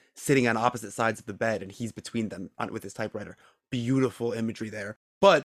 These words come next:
my question is, because this plays with time, you have other films that also play with time, forty-one being the biggest example of it, but Comet Kids as well has different time periods and is similar in that it's remembering past events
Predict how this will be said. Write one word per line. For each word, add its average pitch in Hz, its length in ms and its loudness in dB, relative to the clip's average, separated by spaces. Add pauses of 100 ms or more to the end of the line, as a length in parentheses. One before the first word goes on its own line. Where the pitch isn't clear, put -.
(140)
my 131 80 2
question 175 480 6
is, 110 320 -6 (260)
because 170 300 4
this 139 80 -2
plays 117 240 2
with 107 120 -10
time, 101 460 -6 (180)
you 160 500 2 (340)
have 135 240 4
other 160 220 8
films 110 300 -2
that 117 100 2
also 123 220 4
play 110 160 -2
with 101 100 -12
time, 104 260 -10
forty-one 117 540 4
being 107 280 -4
the 110 80 -4
biggest 107 280 -2
example 107 400 -4
of 107 80 -2
it, 110 80 -4
but - 120 -4
Comet 127 340 -2
Kids 117 180 -2
as 110 140 -8
well 110 220 2
has 110 200 -6
different 110 260 -6
time 110 220 -6
periods 110 380 -4
and 107 100 -6
is 104 140 -12 (180)
similar 131 400 2
in 123 80 4
that 117 160 4
it's - 160 -10
remembering 117 640 2
past 107 280 -8
events 107 520 -6